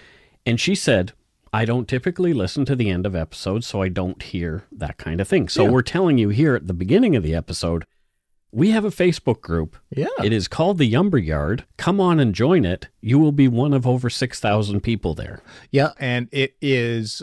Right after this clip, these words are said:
Speaker 2: uh, for the size that it is,
Speaker 1: Very
Speaker 2: it, it,
Speaker 1: respectful.
Speaker 2: it is a very respectful and, uh, incredible little group.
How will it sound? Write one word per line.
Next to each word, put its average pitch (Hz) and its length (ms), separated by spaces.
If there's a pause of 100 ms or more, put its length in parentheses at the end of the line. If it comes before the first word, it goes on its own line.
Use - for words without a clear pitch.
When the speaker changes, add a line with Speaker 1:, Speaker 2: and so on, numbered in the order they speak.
Speaker 2:
uh, 123 60
for 127 500
the 113 120
size 165 800 (120)
that 123 280
it 117 200
is, 330 580
Speaker 1:
Very 110 220
Speaker 2:
it, 127 40
it, 127 40
Speaker 1:
respectful. 123 540
Speaker 2:
it 123 80
is 120 120
a 113 120
very 135 480
respectful 117 880
and, 104 540 (100)
uh, 104 300
incredible 110 880
little 107 300
group. 107 360